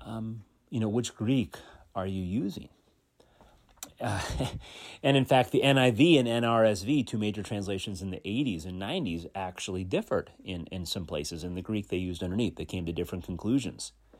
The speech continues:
Well, fundamentalists really want to avoid this whole trap, and so what they do is they say, "Well,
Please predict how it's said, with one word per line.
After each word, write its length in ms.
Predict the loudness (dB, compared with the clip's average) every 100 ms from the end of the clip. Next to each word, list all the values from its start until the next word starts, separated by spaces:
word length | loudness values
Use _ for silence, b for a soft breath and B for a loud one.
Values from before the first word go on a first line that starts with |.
| B B B B B B _ -2
Well, 320 | 4 6 4 0
fundamentalists 760 | 2 4 6 6 6 4 2
really 180 | 4 6
want 200 | 4 2
to 80 | -2
avoid 340 | -2 0 0
this 180 | -4 -4
whole 280 | 0 0 0
trap, 420 | -2 0 0 -4
and 100 | -6
so 120 | -4
what 120 | -2
they 160 | 2 2
do 200 | 2 0
is 180 | -2 -2
they 240 | 2 2
say, 240 | 0 -2
"Well, 340 | 2 4 4